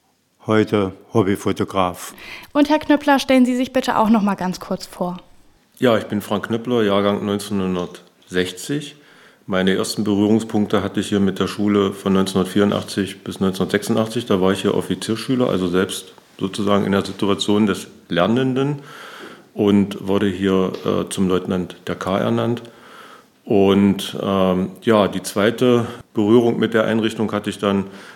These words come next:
Speaker 3: als ich hier im Jahre zweitausendneun dann Prorektor wurde,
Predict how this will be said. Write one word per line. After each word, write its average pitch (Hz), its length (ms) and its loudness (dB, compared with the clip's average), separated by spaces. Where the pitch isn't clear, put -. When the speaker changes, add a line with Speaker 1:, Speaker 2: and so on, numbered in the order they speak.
Speaker 3:
als 98 240 0
ich 101 100 -2
hier 101 300 4
im 95 140 0
Jahre 92 220 2
zweitausendneun 92 1040 -2
dann 90 240 -2
Prorektor 113 580 0
wurde, 123 300 -2